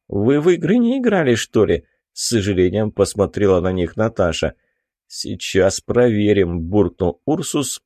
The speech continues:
и, рывком выставив щит, стартовал в кучу враждебно настроенных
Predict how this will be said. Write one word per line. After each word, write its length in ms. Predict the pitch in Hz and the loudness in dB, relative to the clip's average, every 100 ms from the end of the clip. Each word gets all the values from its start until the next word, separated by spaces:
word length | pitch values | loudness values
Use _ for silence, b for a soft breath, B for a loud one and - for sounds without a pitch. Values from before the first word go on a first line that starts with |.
| _ - | _ -2
и, 120 | 165 | 0
рывком 600 | 143 101 - 170 196 120 | 2 -2 -6 -6 -6 -6
выставив 600 | - - - 131 120 92 | -6 -8 -8 -2 -2 -2
щит, 400 | - - 170 - b b | -6 -6 -8 -8 b b
стартовал 920 | - - - - 143 123 107 101 151 135 | -10 -8 -6 -2 -2 -2 -2 0 0 -2
в 120 | - | -8
кучу 360 | - 143 - 135 | -4 -4 -2 -2
враждебно 640 | 117 120 104 98 120 107 101 | 0 0 -2 -2 -2 0 -2
настроенных 840 | 98 - - 104 101 90 95 | -2 -2 2 4 4 2 -2